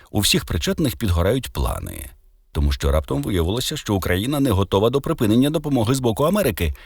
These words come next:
Виробництво не побудоване і не запущене. Плану Б як не було, так і немає.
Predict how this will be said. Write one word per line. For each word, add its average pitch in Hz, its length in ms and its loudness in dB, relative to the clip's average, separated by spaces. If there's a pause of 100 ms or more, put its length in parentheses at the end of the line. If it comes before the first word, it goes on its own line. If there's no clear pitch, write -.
(220)
Виробництво 147 560 4
не 98 100 4
побудоване 78 680 2
і 101 120 2
не 78 160 4
запущене. 110 720 -2 (360)
Плану 143 340 4
Б 135 180 6
як 95 160 4
не 95 60 2
було, 92 220 2
так 78 160 -2
і 76 40 2
немає. 87 420 2